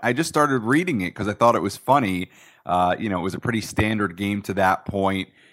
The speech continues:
It's the fourth inning. You're trying to entertain the audience. And,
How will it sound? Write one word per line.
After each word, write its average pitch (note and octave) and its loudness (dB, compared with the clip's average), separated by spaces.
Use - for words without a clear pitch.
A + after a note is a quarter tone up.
It's F2+ -6
the G2+ -6
fourth G#2+ 0
inning. G2+ 0
You're E2+ -4
trying G2+ -2
to - -6
entertain F#2 -4
the F2+ -2
audience. F2+ -2
And, F2+ -2